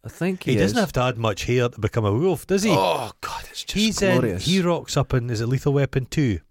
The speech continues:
Speaker 2: He's Danny Glover's.
Speaker 1: Yeah, he's,
Speaker 2: he,
Speaker 1: he's
Speaker 2: he
Speaker 1: old pal. He
Speaker 2: he
Speaker 1: gets
Speaker 2: was,
Speaker 1: shot
Speaker 2: he was,
Speaker 1: through the milk.
Speaker 2: he, he gets <laughs> shot through the milk by <laughs> an assault helicopter
Speaker 1: <laughs> That's
Speaker 2: that
Speaker 1: right.
Speaker 2: swoops in, kills hundreds of people, and gets away scot-free.
Speaker 1: Yeah. Well, the
Speaker 2: Uh,
Speaker 1: thing, i-,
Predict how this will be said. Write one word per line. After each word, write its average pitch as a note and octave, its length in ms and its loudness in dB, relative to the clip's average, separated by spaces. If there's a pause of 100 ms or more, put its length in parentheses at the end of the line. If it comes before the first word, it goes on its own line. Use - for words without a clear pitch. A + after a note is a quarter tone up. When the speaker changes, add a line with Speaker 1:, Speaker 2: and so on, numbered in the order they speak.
(180)
Speaker 2:
He's B2 200 -4
Danny B2 320 0
Glover's. A2 380 0
Speaker 1:
Yeah, C3+ 200 -4
he's, B2 140 -8
Speaker 2:
he, C#3 80 -4
Speaker 1:
he's D3+ 160 0
Speaker 2:
he D3+ 180 4
Speaker 1:
old C#3+ 80 0
pal. A#2 220 0
He - 20 -
Speaker 2:
he A#2 40 -8
Speaker 1:
gets D3+ 200 2
Speaker 2:
was, C#3 100 4
Speaker 1:
shot D3+ 160 0
Speaker 2:
he D#3+ 80 4
was, D3 80 0
Speaker 1:
through D3 100 0
the C3+ 80 0
milk. C3+ 320 -4 (140)
Speaker 2:
he, D3 120 -2
he C#3+ 180 -4
gets C#3 140 2
<laughs> - 120 2
shot A#3 120 0
through A#3 220 2
the E3 100 0
milk E3 280 0
by E3+ 260 2 (560)
<laughs> D4+ 80 -4
an D3+ 80 0
assault D3+ 480 0
helicopter A#2+ 800 0
Speaker 1:
<laughs> - 80 -20
That's - 240 0
Speaker 2:
that - 100 2
Speaker 1:
right. F3+ 100 6
Speaker 2:
swoops D#3 440 2
in, C#3 200 2
kills D#3 320 0
hundreds B2+ 280 0
of A2+ 80 0
people, B2 280 2
and A2+ 100 -2
gets A#2+ 200 -4
away B2 260 2
scot-free. C3 680 0
Speaker 1:
Yeah. B2 360 0 (1080)
Well, F#3+ 220 2
the - 80 6
Speaker 2:
Uh, - 60 -2
Speaker 1:
thing, G#3+ 180 0
i-, F#3 40 0